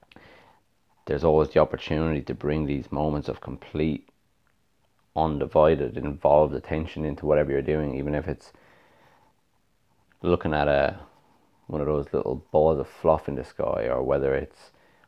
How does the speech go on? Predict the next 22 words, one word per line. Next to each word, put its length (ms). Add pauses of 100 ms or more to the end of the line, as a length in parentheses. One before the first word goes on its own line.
(100)
watching 400
an 200
ant 360
crawl 280
up 120
a 60
wall, 460
or 100
whether 300
it's 280 (200)
whatever 340
it 80
is. 280 (880)
But 100
just 200
for 280
a 100
short 340
time, 360
five, 320
ten 260
seconds, 480